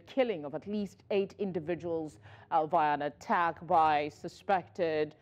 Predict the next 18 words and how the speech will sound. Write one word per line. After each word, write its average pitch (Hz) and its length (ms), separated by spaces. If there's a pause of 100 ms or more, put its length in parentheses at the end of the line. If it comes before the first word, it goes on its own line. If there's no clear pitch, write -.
(300)
um, 143 320 (140)
hoodlums, 135 680 (300)
uh, 131 240 (180)
today. 143 760 (380)
Uh, - 140
we 156 120
also 180 300
told 170 380
you 156 320
that 156 340
a 151 200
neighboring 180 760
community, 175 1000 (300)
um, 135 380 (500)
gunmen 214 680
there 156 440 (220)
also 170 580 (100)
killed 175 400